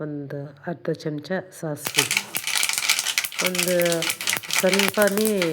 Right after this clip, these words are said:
ಜೀರಿಗೆ, ಅವು ಚಟ್ಪಟ ಅನ್ಬೇಕು. ಚಟ್ಪಟ ಅಂದ ತಕ್ಷಣ ಶೇಂಗಾ ಹಾಕ್ಕೊಂಡಿದ್ದೀನಿ.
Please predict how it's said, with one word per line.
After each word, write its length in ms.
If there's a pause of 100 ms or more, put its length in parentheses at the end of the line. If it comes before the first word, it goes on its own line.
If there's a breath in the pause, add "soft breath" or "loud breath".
(240)
ಜೀರಿಗೆ, 420 (520)
ಅವು 180
ಚಟ್ಪಟ 380
ಅನ್ಬೇಕು. 600
ಚಟ್ಪಟ 380
ಅಂದ 240
ತಕ್ಷಣ 340 (1040)
ಶೇಂಗಾ 340
ಹಾಕ್ಕೊಂಡಿದ್ದೀನಿ. 680